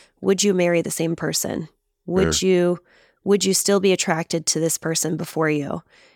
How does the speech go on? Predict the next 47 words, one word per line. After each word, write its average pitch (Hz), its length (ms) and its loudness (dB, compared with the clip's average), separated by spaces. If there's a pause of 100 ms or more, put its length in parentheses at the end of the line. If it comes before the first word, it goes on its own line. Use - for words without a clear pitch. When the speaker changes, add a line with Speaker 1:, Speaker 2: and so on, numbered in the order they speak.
(160)
Speaker 1:
And 180 540 2 (180)
that's 190 280 2
a 196 40 -2
pretty, 165 440 -2 (760)
<sighs> - 920 -20
that's 175 220 -4
a, 135 100 0 (220)
that's 175 200 -2
a 139 60 -2
sticky - 540 -2
question. 143 760 -6 (460)
Speaker 2:
Yeah. 156 600 -2
Speaker 1:
Um, 156 160 -4
Speaker 2:
If 82 80 -4
you 110 60 0
had 123 120 4
to 123 80 2
do 117 120 2
it - 40 4
all 110 80 4
Speaker 1:
if 101 60 4
Speaker 2:
over 147 80 2
Speaker 1:
I 220 60 4
Speaker 2:
again, - 180 0
would 85 120 -4
you 87 60 -4
marry 87 220 -2
the 78 80 -4
same 78 180 -6
person? - 340 -8
That's 87 240 -4
what - 40 -8
you 87 60 -6
mean? 92 160 -6 (260)
Speaker 1:
Mm-hmm. 190 640 2 (200)
Speaker 2:
Yeah. 139 220 -4
Speaker 1:
And 254 140 4
the 254 60 4
interesting 277 460 2
part 185 240 2
is 185 160 0
that, 170 440 0 (100)
uh, 113 120 -4 (360)
I, 175 240 0 (920)
I 165 180 -6
don't 160 160 0
know. 165 320 2